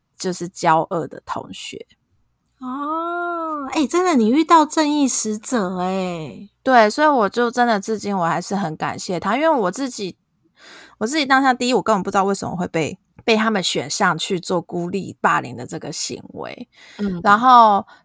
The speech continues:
Speaker 1: 第二呢，就是我，即便是我其实也是直话，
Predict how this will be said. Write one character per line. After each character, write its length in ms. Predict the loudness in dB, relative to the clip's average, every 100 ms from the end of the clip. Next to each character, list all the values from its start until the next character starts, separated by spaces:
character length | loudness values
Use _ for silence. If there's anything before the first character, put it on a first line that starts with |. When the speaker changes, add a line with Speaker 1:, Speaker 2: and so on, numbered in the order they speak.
| _
Speaker 1:
第 240 | -2 0 4
二 260 | 6 6
呢， 240 | 4 2 0
就 140 | -2
是 240 | -2 0 0
我， 420 | 2 2 2 0 _
即 220 | -6 -4
便 220 | 0 0
是 180 | 0 0
我 140 | 0
其 160 | 0 -2
实 100 | -2
也 100 | -2
是 160 | -2 -6
直 240 | -6 -4
话， 280 | 2 2